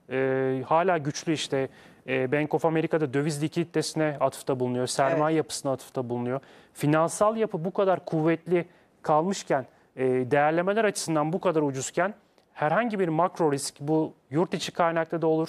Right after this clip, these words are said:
Speaker 1: yurt dışı işte fed kaynaklı da olur. E, bir makro riskte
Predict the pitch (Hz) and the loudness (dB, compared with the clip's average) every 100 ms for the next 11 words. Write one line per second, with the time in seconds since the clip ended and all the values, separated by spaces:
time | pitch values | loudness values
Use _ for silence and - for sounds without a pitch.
0 | - 143 151 - - 160 - 151 - 165 | -6 -6 -4 -6 -4 -4 -2 -4 -2 -2
1 | 170 - 175 160 156 - 151 147 156 - | -2 0 0 2 0 -2 0 0 0 -6
2 | - - - 131 139 135 214 190 202 214 | -20 -20 -14 -2 0 0 0 2 0 2
3 | 208 185 - - 175 | 0 0 -4 -2 -2